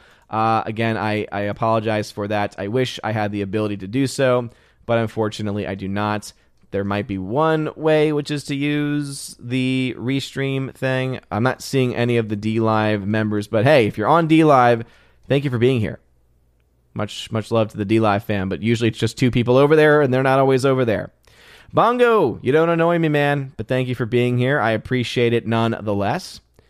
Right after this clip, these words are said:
All right, remember, put at Odin at the very beginning of your comment, unless you are a YouTube member. Soul Assassin says, "Looks like Hollywood got to Ezra before the authorities did. His apology sounds like something a lawyer or handler would say." Yeah, and this is the,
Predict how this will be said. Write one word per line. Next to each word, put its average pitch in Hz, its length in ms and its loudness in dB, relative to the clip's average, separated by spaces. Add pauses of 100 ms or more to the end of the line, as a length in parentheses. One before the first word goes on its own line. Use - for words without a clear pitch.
(520)
All 98 120 -6
right, 95 180 -2
remember, 117 400 0
put - 300 -4
at 135 300 -2
Odin 147 360 2
at 135 100 -2
the 131 60 -4
very 131 180 2
beginning 127 340 -2
of 120 80 -2
your 117 100 -4
comment, 143 380 -2
unless 131 320 -2
you 131 80 0
are 127 60 4
a 120 40 0
YouTube 117 320 -2
member. 101 360 -6 (380)
Soul 170 180 2
Assassin 185 240 2
says, 170 120 2
"Looks 226 140 2
like 220 140 2
Hollywood 180 580 2
got 175 220 0
to 143 120 0
Ezra 180 280 0
before 165 280 0
the 156 120 2
authorities 208 480 0
did. 165 300 2 (180)
His 139 100 -8
apology 175 340 2
sounds 175 280 0
like 165 120 0
something 160 300 -2
a 143 80 0
lawyer 160 500 2
or 139 180 -2
handler 214 420 0
would 151 160 0
say." 98 300 -4
Yeah, 214 280 -2
and 127 140 -2
this 151 140 -4
is 160 180 -6
the, 170 200 -4